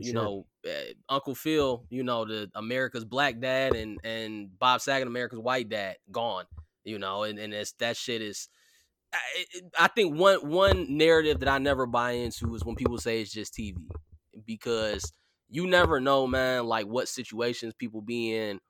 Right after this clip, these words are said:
Speaker 1: um, you know, what, what traumas and, and atrocities that they enduring, uh,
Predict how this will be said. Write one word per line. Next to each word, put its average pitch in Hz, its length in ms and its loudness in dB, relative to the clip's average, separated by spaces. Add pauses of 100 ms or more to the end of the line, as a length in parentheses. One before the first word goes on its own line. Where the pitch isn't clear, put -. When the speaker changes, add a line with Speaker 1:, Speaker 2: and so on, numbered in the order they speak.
(380)
Speaker 1:
um, 101 540 2
you 113 160 -4
know, 104 160 -2
what, 110 320 0 (140)
what 110 280 -4
traumas 113 640 -2
and, 95 300 -10
and 101 140 -6
atrocities 113 580 0
that 104 120 -10
they 113 160 -4
enduring, 107 520 -6 (420)
uh, 98 180 0